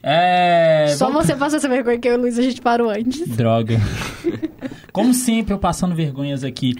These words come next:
Speaker 2: Sim.
Speaker 1: pra vocês aqui no Central da Resenha. É isso que a gente tem de carnaval, de, na verdade, carnaval não, porque não para, né? Carnaval
Speaker 2: Amanhã a
Speaker 1: vai
Speaker 2: gente tem
Speaker 1: até
Speaker 2: mais.
Speaker 1: depois, amanhã tem mais. Você vai, se bobear, semana,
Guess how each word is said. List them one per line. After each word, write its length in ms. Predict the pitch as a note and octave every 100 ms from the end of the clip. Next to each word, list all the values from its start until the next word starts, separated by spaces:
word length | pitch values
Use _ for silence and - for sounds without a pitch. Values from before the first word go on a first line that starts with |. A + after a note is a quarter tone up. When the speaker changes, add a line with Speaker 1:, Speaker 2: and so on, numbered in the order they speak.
| -
Speaker 2:
Sim. 80 | A3
Speaker 1:
pra 160 | D3+ D3
vocês 500 | D3+ C#3 - C3 B2
aqui 180 | A#2
no 80 | B2+
Central 360 | B2 B2+ A#2+ A#2+
da 100 | A#2
Resenha. 540 | B2+ B2+ G2+ G2 G2 - - _
É 160 | - A3
isso 180 | A#3+ -
que 60 |
a 40 | G3+
gente 220 | F3 F3+
tem 140 | E3+
de 100 | D#3
carnaval, 720 | - C#3 C#3 C3+ B2 C3+ D3 A#2+
de, 460 | G#2+ A#2 A2 G2 G#2
na 180 | G2+ D3
verdade, 380 | E3 C3+ D#3 -
carnaval 420 | F3 D#3+ D3 A#3+
não, 200 | D#3+ -
porque 140 | -
não 160 | G#4 A4+
para, 380 | - B2 A2+ B2
né? 300 | F3 C#4+ - - -
Carnaval 360 | - E3 G#3+ A3+
Speaker 2:
Amanhã 0 |
a 40 |
Speaker 1:
vai 100 | B3+
Speaker 2:
gente 80 | C4 A#3
tem 120 | A3
Speaker 1:
até 220 | F#3 A3+
Speaker 2:
mais. 120 | -
Speaker 1:
depois, 500 | C4+ G3+ - E3 G3
amanhã 220 | E3 D3 F#3+
tem 180 | D#3+
mais. 920 | A2+ G#2+ D#3+ G3+ G3 F3+ E3+ D#3+ - - - - _
Você 160 | - E3
vai, 260 | F#3 -
se 420 | D3+ - - -
bobear, 500 | G3 A3 F#3+ G3 G3
semana, 580 | D3 - F#3 F#3 A#3 D4